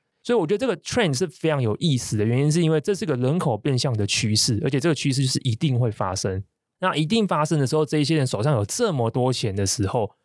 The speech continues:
这些高资产项目的时候，过去可能也没有准备好怎么为女性客户服务，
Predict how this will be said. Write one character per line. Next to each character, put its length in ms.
这 180
些 160
高 220
资 160
产 200
项 220
目 200
的 60
时 180
候， 240
过 220
去 180
可 80
能 80
也 100
没 100
有 60
准 220
备 160
好 200
怎 140
么 140
为 120
女 160
性 160
客 200
户 100
服 180
务， 240